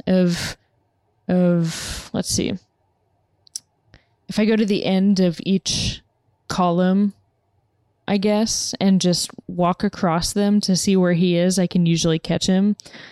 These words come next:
or I'll pay attention to where his fire is coming from.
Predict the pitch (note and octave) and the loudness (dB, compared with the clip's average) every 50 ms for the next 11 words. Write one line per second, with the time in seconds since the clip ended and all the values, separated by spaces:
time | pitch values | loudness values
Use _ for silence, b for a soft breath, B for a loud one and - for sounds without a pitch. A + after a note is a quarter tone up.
0 | B B B B B - - F3+ F3 E3 - G3+ F#3 F3+ F3 - F#3 E3+ - G#3 | B B B B B -2 -2 0 0 0 0 0 0 0 0 -2 -2 -2 -2 -2
1 | F#3 F#3 F#3 F3+ F#3 F3+ F3+ F#3+ F#3 F3 - - - E3 C#3+ D3 E3 F#3 F#3+ G#3 | -2 -2 -2 0 0 0 0 0 0 -2 -4 -6 -6 -6 -4 -2 0 0 0 0
2 | G#3+ G#3+ G#3 - - - G3+ G3 - - G3+ G3 G3+ G3+ G#3 G#3 - A3 G#3+ A3 | 0 -2 -4 -4 -4 -4 -2 -2 -2 -2 0 0 2 2 0 0 0 -2 -2 -2
3 | A3+ A#3+ A#3+ A#3 | -2 -4 -4 -6